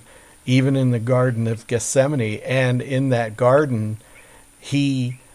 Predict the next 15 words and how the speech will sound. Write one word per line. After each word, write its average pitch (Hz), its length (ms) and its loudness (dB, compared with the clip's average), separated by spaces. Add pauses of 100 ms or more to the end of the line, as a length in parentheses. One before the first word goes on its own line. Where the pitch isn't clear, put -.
(360)
suffered 123 720 -2
terribly 113 680 0
because 123 480 -2
of 113 140 -4
a 110 60 -4
separation 123 1040 -2
that 117 180 -4
he'd 117 300 -4
never 127 420 2
known 123 500 0
in 107 120 -8
all 143 400 6
of 120 80 -4
his 117 180 -4
existence, 113 1040 -4